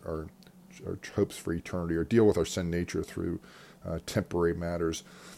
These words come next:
He does not fear the mark of the commitment that, as it were, draws the suffering over him, for he knows that this mark is, uh, breaking through,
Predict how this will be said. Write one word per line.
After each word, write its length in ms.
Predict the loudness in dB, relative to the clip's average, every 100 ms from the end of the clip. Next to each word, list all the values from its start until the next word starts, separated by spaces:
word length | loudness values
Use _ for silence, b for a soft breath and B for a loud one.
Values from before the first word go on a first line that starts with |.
| B
He 80 | 10
does 200 | 12 12
not 160 | 12 12
fear 260 | 12 12
the 80 | 12
mark 440 | 12 12 12 12 8
of 220 | 4 6
the 60 |
commitment 760 | 4 4 6 6 6 2 2 6
that, 320 | 10 12 12
as 220 | 10 8 8
it 80 |
were, 240 | 8 10 10
draws 480 | 10 12 12 12 8
the 80 |
suffering 500 | 4 6 6 6 6
over 260 | 8 8 6
him, 240 | 4 4
for 240 | 2 4 4
he 80 | 6
knows 520 | 10 12 12 10 4 B B B
that 300 | 4 4 4
this 180 | 2 4
mark 340 | 6 8 8
is, 240 | 4 0 2
uh, 280 | 6 6 8
breaking 360 | 8 6 4 -2
through, 500 | 6 8 10 8